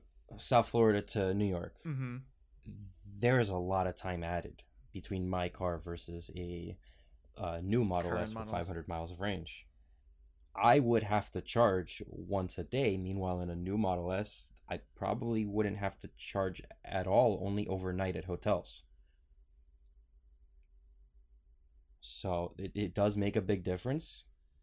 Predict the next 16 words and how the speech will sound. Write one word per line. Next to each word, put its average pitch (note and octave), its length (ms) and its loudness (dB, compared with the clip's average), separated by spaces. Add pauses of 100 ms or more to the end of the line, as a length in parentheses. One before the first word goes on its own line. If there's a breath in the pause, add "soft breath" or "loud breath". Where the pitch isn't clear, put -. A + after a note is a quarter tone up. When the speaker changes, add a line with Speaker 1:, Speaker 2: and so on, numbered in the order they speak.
(120)
Speaker 1:
That, F2 160 -6
that's F2+ 320 -2
maybe F#2+ 280 -2
an F2+ 120 -2
hour G2 320 0
a F2+ 60 -2
day. F#2+ 320 -2 (2750 soft breath)
But, B2 200 0 (720)
but G#2+ 200 -4
I A#2 100 2
don't B2 160 2
think - 240 0 (920)
comparing A2 500 2
something G2+ 400 0
like F#2+ 240 -2
a, F2+ 420 -2